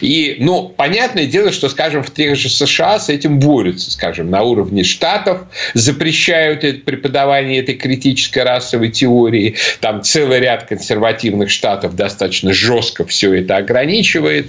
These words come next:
Вот. А у-, мы так действовать не можем.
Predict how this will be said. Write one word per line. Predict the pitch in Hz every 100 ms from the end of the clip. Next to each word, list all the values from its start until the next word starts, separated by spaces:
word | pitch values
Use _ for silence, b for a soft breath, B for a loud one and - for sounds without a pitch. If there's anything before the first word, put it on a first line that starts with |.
| B B B
Вот. | 123 120 147 120 - - B B -
А | 123 135 135 135 - - _
у-, | 175 180
мы | 139 165 240 254 190 - - _ - - -
так | 180 185
действовать | 143 175 165 156 143
не | 156
можем. | 160 156 120 90